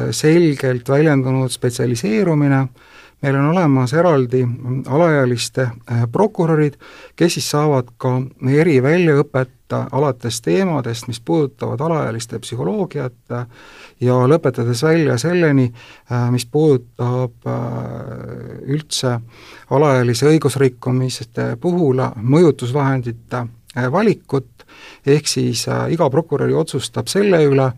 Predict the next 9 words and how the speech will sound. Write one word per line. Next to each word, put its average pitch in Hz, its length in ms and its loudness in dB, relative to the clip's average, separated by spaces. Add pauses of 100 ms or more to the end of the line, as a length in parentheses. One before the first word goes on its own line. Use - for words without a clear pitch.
(360)
kas - 400 0 (280)
on 127 200 -2
võimalik, 135 800 0 (1400)
seda 127 380 -4
mõjutusvahendit, 151 1080 2 (1080)
alaealise 139 680 2
suhtes, 131 720 0 (560)
valida 143 400 2 (220)
kohtuväliselt, 170 1000 2